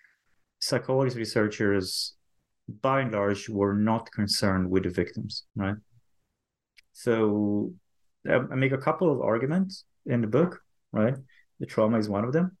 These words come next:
right? So we can mo-, move <laughs> beyond. And, like, the second one is that if you look, and this is why I'm doing it at seventeen years, if you look at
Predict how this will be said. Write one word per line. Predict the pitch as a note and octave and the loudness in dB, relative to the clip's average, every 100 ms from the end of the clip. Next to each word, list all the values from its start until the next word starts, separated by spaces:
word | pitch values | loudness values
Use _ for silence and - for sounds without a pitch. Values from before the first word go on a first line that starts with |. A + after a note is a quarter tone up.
| - | -8
right? | G#2+ A2 C3 | -4 -2 -2
So | - | -2
we | G2+ G#2 | -2 0
can | G2+ | 2
mo-, | G2 G2 | 2 2
move | B2+ A2+ A2+ | 0 -2 0
<laughs> | |
beyond. | A2+ C3 A2 | 2 2 2
And, | G#2 G#2+ | 0 0
like, | G2+ | 0
the | A#2 | 0
second | - C3 A2+ | -2 0 2
one | G#2 | 0
is | - G2+ - - - - - - | 2 0 -2 -12 -16 -16 -16 -8
that | A2 G#2+ - | 0 0 0
if | - - | -6 0
you | B2 | 2
look, | C3 D#3+ D#3+ - - _ _ | 4 4 2 -12 -14 _ _
and | C3+ A#2 | 0 2
this | C3 C3+ | 2 2
is | C3 A#2+ - _ | 0 -2 -8 _
why | B2+ A#2 A2+ | 0 2 4
I'm | A2 A2 - _ _ _ - | 2 -2 -6 _ _ _ -6
doing | A#2+ A#2 | 2 2
it | G#2 | 2
at | G2 | 0
seventeen | A2+ G2+ G2+ A2 | 0 0 0 2
years, | G#2+ | 2
if | F#2+ - | 0 -2
you | A2+ | 2
look | D3 D#3+ - - - - | 4 4 0 -14 -14 -2
at | C3 B2 B2+ - | 2 2 -2 -18